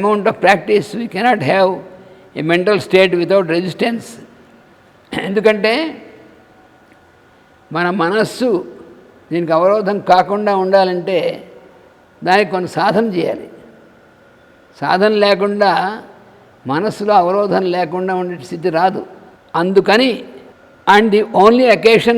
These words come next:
when resistance is absent in our life is when we are sleeping.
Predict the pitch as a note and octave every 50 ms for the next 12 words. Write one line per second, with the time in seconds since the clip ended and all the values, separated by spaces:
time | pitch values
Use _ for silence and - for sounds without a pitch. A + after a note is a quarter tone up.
0 | A3 G3+ F#3+ F#3 F3+ F#3 F#3+ G3+ G#3+ - - A3+ A3 G3+ D#3+ G3+ G#3+ F3+ E3+ F3
1 | F#3+ F#3+ - - G#3 A3 G#3 F#3+ G3 G3 F#3 F#3 F3+ E3+ D#3+ D#3 E3 G#3 A3+ F#3+
2 | D#3 G3+ - F3 F3+ F#3+ F#3 E3+ F3 F#3+ G3+ G3 F#3 F3+ F3+ D#3+ D3 - - D#3
3 | C#3+ - - -